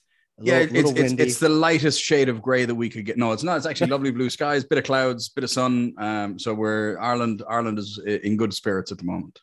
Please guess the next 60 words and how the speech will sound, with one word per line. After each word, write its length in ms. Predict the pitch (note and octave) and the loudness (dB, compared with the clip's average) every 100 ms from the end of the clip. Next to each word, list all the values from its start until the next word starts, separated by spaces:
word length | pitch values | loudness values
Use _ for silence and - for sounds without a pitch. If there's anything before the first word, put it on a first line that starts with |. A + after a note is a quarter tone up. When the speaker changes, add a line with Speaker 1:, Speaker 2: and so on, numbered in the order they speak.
| _ | _
Speaker 1:
So 300 | - - C3+ | -18 -4 -2
good. 320 | A2+ G#2+ G2 G2 | 0 -2 -4 -6
I, 40 | |
I 140 | A#2 | -8
think 140 | B2+ F3 | -4 -6
you 80 | D#3 | -4
sent 240 | D#3+ D3 | -4 -2
it 60 | D3 | 0
over 180 | B2 | 0
our 160 | A2+ A2+ | 0 0
way. 160 | G2+ F#2+ | 0 -4
I 60 | |
think 240 | G2+ A#2 - | -4 -8 -6
over 160 | A#2+ | -6
here 200 | A#2+ A#2+ | -6 -6
in, 180 | A2 G#2 - _ _ | -6 -8 -14 _ _
in 100 | G#2 | -12
New 80 | G#2+ | -6
Hampshire, 400 | A#2+ A2+ - G#2+ | -4 -4 -6 -8
we've 120 | G2+ | -6
got, 300 | G#2+ G2+ - | -4 -4 -4
uh, 220 | G2+ G2 | -6 -6
we've 120 | G2 G#2 | -8 -10
got 120 | - | -8
the 140 | G#2 | -8
rainy, 640 | G#2 B2 C3 C3 C3 B2+ - - _ | -2 -2 0 0 -2 -4 -10 -20 _
dreary, 540 | A2+ B2 C3+ B2+ B2 | -6 -2 0 0 -2
all 220 | B2 A2+ A2 | -2 -2 -2
that 260 | G#2+ G2 | -4 -4
jazz. 440 | - G#2 F#2+ F#2 - | -6 -6 -6 -10 -4
So 260 | A2+ G#2 - - | -2 -4 -8 -14
Speaker 2:
Well, 300 | - B2 C3 | -2 2 4
Speaker 1:
I'm 100 | C#3+ | 4
Speaker 2:
I 60 | F#3+ | 4
mean, 40 | A#2 | 4
Speaker 1:
stoked 180 | B2 A#2 | 4 4
Speaker 2:
we, 100 | B2+ | 2
Speaker 1:
you're 80 | A#2+ | 2
Speaker 2:
we, 100 | B2+ | 2
Speaker 1:
here, 100 | G2+ | 2
Speaker 2:
we 120 | B2+ | 0
Speaker 1:
man. 100 | - | 0
Speaker 2:
tried 240 | C3+ C3+ | 0 0
to 60 | B2+ | -2
spread 360 | - C#3 C#3 | -4 -2 0
the 120 | B2 A#2+ | -2 -2
Irish 420 | B2 B2+ B2+ - | 0 0 -2 -6
cheer 320 | - C3 B2+ | -4 -2 0
as 100 | A#2 | -2
much 220 | A2+ A2+ | -4 -6
as 80 | A2 | -6
possible. 500 | - F2+ - F#2+ F#2 _ _ _ _ | -4 -4 -6 -10 -12 _ _ _ _
Speaker 1:
That's 220 | D3+ E3+ | -4 0
it. 200 | G3 F3+ G2+ | 0 0 0
I 60 | |
mean, 220 | C#3 D3 - | 0 -2 -2
after 360 | B2+ F3+ - C#3+ | -2 -2 -2 -2
this, 260 | C3 C3+ | -2 -4
we're 80 | |
gonna 80 | C#3 | -4